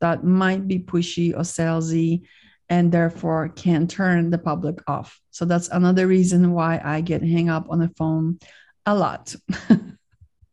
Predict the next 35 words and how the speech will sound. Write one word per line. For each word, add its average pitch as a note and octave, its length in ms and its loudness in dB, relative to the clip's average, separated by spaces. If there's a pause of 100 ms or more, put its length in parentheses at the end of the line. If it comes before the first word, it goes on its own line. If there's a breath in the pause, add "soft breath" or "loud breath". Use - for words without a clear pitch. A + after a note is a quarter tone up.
(1000 loud breath)
And G3 480 2
the, F#3 1000 2
uh, E3+ 1000 0
last A#3+ 460 0
reason G3 800 2
that F#3 100 2
I F3 140 2
wanted E3+ 420 2
to F3+ 140 -8
say, F3 280 0
I E3+ 40 0
mean, G3 160 0
there's G#3 160 0
a - 100 0
lot A3+ 220 4
of A3 100 2
reasons, F3 560 0
but F3 380 0
I F3 140 -2
think F3+ 280 0
I F3 40 0
wanted F3 340 0
to F3+ 180 -10
focus F3 480 -4
on E3+ 180 0
the E3+ 80 2
main F3 460 2
three F3+ 520 0
that D#3 200 -4
are D3+ 100 -2
just E3 280 -6
kind E3 200 0
of D#3 240 -4 (300)
polluting F3+ 600 2
this, D#3+ 480 -2